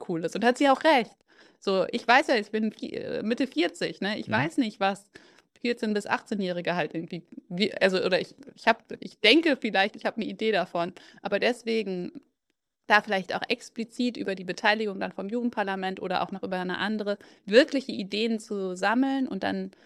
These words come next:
Speaker 1: am besten Sachen, wo man nicht sagen muss, „Oh, da muss jetzt irgendwie komplett neu was installiert werden und eine neue Struktur und eine neue Organisation aufgesetzt werden“, sondern wo gibt's vielleicht bestehende Formate, wo man sagen kann, da gibt's jetzt eben auch den Bereich für Jugendliche.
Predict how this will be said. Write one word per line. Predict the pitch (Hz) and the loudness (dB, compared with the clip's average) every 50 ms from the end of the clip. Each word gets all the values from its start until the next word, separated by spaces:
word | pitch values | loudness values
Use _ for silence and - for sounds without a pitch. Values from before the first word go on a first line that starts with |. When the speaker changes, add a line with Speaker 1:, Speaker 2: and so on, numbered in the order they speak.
| - _ _ _ | -20 _ _ _
Speaker 1:
am | - 185 | -8 0
besten | 190 - - 233 - - 226 220 | 2 2 2 2 0 -4 -4 0
Sachen, | 208 208 208 208 - 202 190 180 | 0 0 0 0 -2 -4 -4 -4
wo | 185 | -6
man | 185 180 180 180 | -6 -6 -6 -6
nicht | 180 175 - | -8 -10 -8
sagen | - 185 175 175 180 185 | -4 -2 -2 -2 -2 -4
muss, | 185 185 185 180 - - | -6 -6 -8 -10 -8 -4
„Oh, | - 185 | -4 -2
da | 185 175 | -2 -2
muss | 190 190 - | -4 -2 -4
jetzt | 202 196 - | -4 -4 -4
irgendwie | 196 196 185 - | -6 -6 -6 -8
komplett | - - 175 - - 185 190 - | -10 -12 -12 -6 -4 -6 -4 -4
neu | - 180 190 214 247 285 | -2 0 4 6 6 6
was | 269 269 262 - | 6 4 0 0
installiert | - 247 247 - - 247 240 233 247 254 247 254 | -2 -4 -4 -2 -4 -6 -4 -2 -4 -4 -4 -2
werden | - 233 233 233 214 | 0 0 0 0 0
und | 190 190 | -4 -4
eine | 185 185 185 | -4 -4 -2
neue | 196 208 233 247 254 | 0 2 4 4 4
Struktur | 247 - - - 226 - - - 247 247 240 226 214 | 2 0 -4 -6 -6 -6 -6 -4 2 2 4 4 2
und | - 185 185 | 0 -4 -6
eine | - - - | -6 -6 -4
neue | 208 208 220 247 247 | -2 0 0 2 2
Organisation | 233 226 220 214 220 214 214 202 202 - 220 208 208 | 2 0 0 -4 -4 -2 -2 -4 -2 -4 -6 -6 -4
aufgesetzt | - 196 196 - 202 - 202 202 - - | -4 -4 -4 -6 -6 -6 -6 -6 -6 -4
werden“, | - 196 190 190 - - - - - | -4 -4 -4 -6 -12 -20 -20 -12 -6
sondern | - 196 190 190 190 | -2 0 0 0 2
wo | 208 220 | 0 2
gibt's | 214 226 226 - | 2 0 -2 2
vielleicht | - 202 202 202 - | 2 2 2 2 0
bestehende | 208 - - 202 202 208 202 190 | -8 -8 -6 -4 -2 -2 -4 -4
Formate, | - - 190 190 190 185 190 196 - 190 | -6 -6 -4 -2 0 0 -2 -2 -2 -6
wo | 196 | -4
man | 196 190 185 185 | -2 -2 -2 0
sagen | 190 180 190 190 | 0 0 0 0
kann, | - - 196 | -4 -4 -4
da | 190 196 | -4 -2
gibt's | 185 202 208 - - | -4 -4 -4 -2 -4
jetzt | 196 - | -4 -2
eben | - 107 104 98 190 190 - - - - - - - _ _ _ _ _ _ _ _ _ | -2 -2 0 0 0 -2 -4 -10 -20 -20 -20 -20 -20 _ _ _ _ _ _ _ _ _
auch | - - 196 - | 4 4 4 6
den | - 220 196 | 4 4 4
Bereich | 185 196 180 185 175 180 180 - | 4 4 4 6 4 4 2 0
für | - 196 | -4 -2
Jugendliche. | 185 180 185 175 170 170 165 - - 151 151 - - - 50 | -2 -2 -2 -2 -2 -4 -4 -2 -2 -4 -2 -4 -8 -10 -10